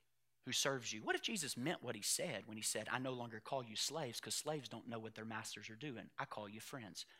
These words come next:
What if he actually meant that? W-, what if he meant that?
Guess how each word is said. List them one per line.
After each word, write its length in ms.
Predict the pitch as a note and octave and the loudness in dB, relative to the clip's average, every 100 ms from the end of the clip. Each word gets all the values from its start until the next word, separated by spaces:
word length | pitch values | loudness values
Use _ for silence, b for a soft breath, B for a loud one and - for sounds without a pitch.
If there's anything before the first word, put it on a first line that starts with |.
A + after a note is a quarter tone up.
| B - | B 0
What 100 | A3+ | 4
if 60 | |
he 80 | A3 | 6
actually 240 | F3+ - | 6 4
meant 240 | C3+ D3 - | 2 0 0
that? 180 | G#2 - _ _ _ _ _ _ _ _ _ _ _ _ _ _ _ _ _ _ _ _ _ _ _ _ _ _ _ _ _ _ _ _ _ _ - | -4 -6 _ _ _ _ _ _ _ _ _ _ _ _ _ _ _ _ _ _ _ _ _ _ _ _ _ _ _ _ _ _ _ _ _ _ -2
W-, 220 | F#3 E3+ | 0 6
what 120 | A#3 | 4
if 100 | A#3+ | 6
he 60 | G3+ | 4
meant 200 | C#3 C#3 | 2 2
that? 180 | - | -4